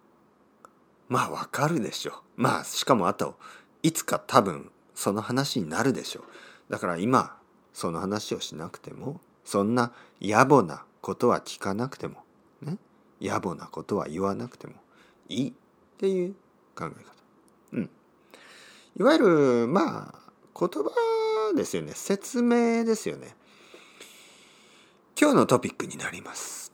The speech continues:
今日のトピックは、話すスピードについてですけど、実はね、今さっき話した話とちょっとつながってますね。なんかね、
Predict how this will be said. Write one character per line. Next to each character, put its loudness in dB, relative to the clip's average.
今 8
日 10
の 8
ト 0
ピ -10
ッ -14
ク -12
は、 -4
話 0
す -2
ス -10
ピ 4
ー 0
ド 4
に 0
つ -6
い -2
て -12
で -6
す -10
け -10
ど、 -6
実 0
は 8
ね、 0
今 -2
さ -6
っ -4
き -12
話 -8
し -14
た -10
話 -10
と -10
ち -4
ょ 2
っ -8
と -10
つ -2
な 4
が -2
っ -8
て -8
ま -6
す -16
ね。 -14
な 4
ん 2
か 6
ね、 2